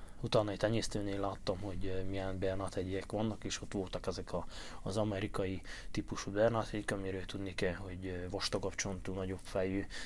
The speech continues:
tehát, ö, mutatósabb kutya. És akkor döntöttük el a feleségemmel, hogy, hogy akkor, ö,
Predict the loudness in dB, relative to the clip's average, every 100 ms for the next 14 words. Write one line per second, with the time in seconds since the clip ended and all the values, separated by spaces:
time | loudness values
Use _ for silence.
0 | -6 -6 0 0 2 0 0 0 0 0
1 | -2 -2 -4 6 8 8 -2 -8 -8 -6
2 | -6 -6 6 10 10 10 10 8 6 -2
3 | -2 -2 2 2 4 2 2 2 6 8
4 | 6 4 -4 -8 -6 -2 -2 -2 -4 4
5 | 6 6 2 2 0 0 0 0 -2 -4
6 | -8 -8 -8 -10 -6 -2 0 0 0 2
7 | 2 2 0 0